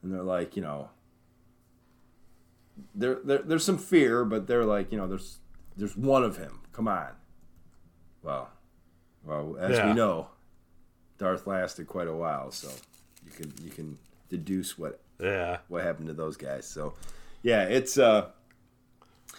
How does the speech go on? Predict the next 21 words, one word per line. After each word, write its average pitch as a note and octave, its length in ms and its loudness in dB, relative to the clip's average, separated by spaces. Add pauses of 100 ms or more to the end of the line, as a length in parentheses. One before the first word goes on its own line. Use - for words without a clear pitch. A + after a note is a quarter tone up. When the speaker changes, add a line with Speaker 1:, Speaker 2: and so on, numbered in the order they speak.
(520)
Speaker 1:
I'm, G#2+ 220 2
I'm, G2 320 2 (100)
oh F#2 340 2
man, D2+ 300 -14 (240)
I F2 40 -18
love F2 220 -16
Star C2 300 -18
Wars. C2 260 -20 (380)
I D#2+ 40 -8
love E2 240 -8 (720)
Speaker 2:
Yeah, A2+ 260 2
it C#3 140 4
looks G3+ 280 8
awesome, B2+ 540 10
and G#2+ 140 2
I, A#2 100 2 (120)
I B2+ 40 4
guess C#3 260 6
basically, C3 680 4
like, G#2 320 0
he's, A2+ 440 -6